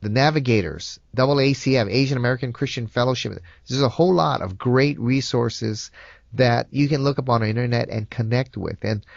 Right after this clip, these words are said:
I'll say this, if you're at a small college or university that does not have a good church or campus ministry nearby,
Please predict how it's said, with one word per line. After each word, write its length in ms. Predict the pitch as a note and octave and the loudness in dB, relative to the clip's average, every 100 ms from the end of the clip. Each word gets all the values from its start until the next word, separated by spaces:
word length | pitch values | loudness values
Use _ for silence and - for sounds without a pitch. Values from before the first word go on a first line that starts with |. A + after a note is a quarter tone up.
| - _ - | -20 _ 0
I'll 180 | F#3 | 0
say 220 | C#4 C4 G3 | 2 0 2
this, 360 | D3 A#2+ - | 2 0 -2
if 220 | A#2 - _ - - _ | -8 -8 _ -20 -20 _
you're 220 | D3 G3+ | -2 2
at 160 | B3+ A3+ | 4 4
a 100 | C3 | 2
small 360 | - C3+ C#3 C#3+ | 0 0 2 0
college 680 | - B2 B2 B2 B2 A#2+ | 2 4 4 2 0 -2
or 80 | F#2+ | -2
university 840 | G#2 G#2 G2 G2 G#2 - G#2 G#2+ | -2 -4 -4 -4 -4 -4 -2 -2
that 200 | G2+ - - | -4 -10 -6
does 260 | - G#2+ A#2+ | -2 0 0
not 200 | C#3 C3 | -2 -2
have 500 | A#2+ A2+ A#2 B2 B2 - | 0 0 2 0 -4 -6
a 160 | G2 | -6
good 320 | G2+ B2 B2+ | -2 0 0
church 580 | A#2+ - B2+ C3+ C#3 - | -2 0 2 2 0 -8
or 180 | - F#2+ | -10 -10
campus 500 | - A#2 A2+ A2+ G#2+ | -6 -4 -4 -6 -6
ministry 560 | G#2+ A2+ A#2 - A#2 A#2 | -6 -6 -6 -6 -4 -2
nearby, 640 | A#2 A2+ G#2 G#2 G#2+ | -2 -2 0 0 0